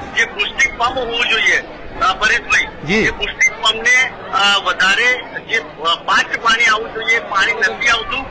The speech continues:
Speaker 1: જેના કારણે અહીંના સ્થાનિકો દ્વારા મોટરો લગાવીને પાણી ખેંચવામાં આવે છે.
Speaker 2: જી.
Speaker 1: પણ જે મેઇન જળ છે, આપણે જોયું હશે વિકલપુરમાં, તમે ત્યાં જોયું હશે કે કરોડો રૂપિયા ખર્ચીને એક પુષ્ટિ પંપ લ-, લગાવવામાં આવ્યું હતું
Speaker 2: હા.
Speaker 1: પાણી માટે,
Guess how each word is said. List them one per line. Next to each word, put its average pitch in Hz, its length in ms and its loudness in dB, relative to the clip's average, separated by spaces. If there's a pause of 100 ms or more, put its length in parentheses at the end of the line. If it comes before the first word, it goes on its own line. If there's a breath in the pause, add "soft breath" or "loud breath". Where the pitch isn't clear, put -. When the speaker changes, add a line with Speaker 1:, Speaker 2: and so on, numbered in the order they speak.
(340)
Speaker 1:
જેના 1017 280 4
કારણે - 460 4
અહીંના 220 320 2
સ્થાનિકો 233 560 0
દ્વારા 220 420 2
મોટરો - 320 0
લગાવીને - 500 0
પાણી - 200 2
ખેંચવામાં - 580 2
આવે - 120 2
છે. - 440 -6
Speaker 2:
જી. 156 120 -4
Speaker 1:
પણ 226 300 0
જે - 280 2 (440)
મેઇન 269 380 0
જળ - 240 2
છે, 247 380 0 (240)
આપણે - 320 0
જોયું 494 300 0
હશે 784 100 2
વિકલપુરમાં, - 760 0
તમે 220 200 0
ત્યાં - 580 0
જોયું - 260 -2
હશે - 140 -2
કે - 140 0
કરોડો 202 380 0
રૂપિયા 233 240 0
ખર્ચીને 208 440 0
એક 233 180 0
પુષ્ટિ - 300 -4
પંપ 226 280 -2
લ-, 208 300 2
લગાવવામાં 208 480 2
આવ્યું 208 220 0
હતું 202 220 -8
Speaker 2:
હા. 160 160 2
Speaker 1:
પાણી - 340 2
માટે, - 340 0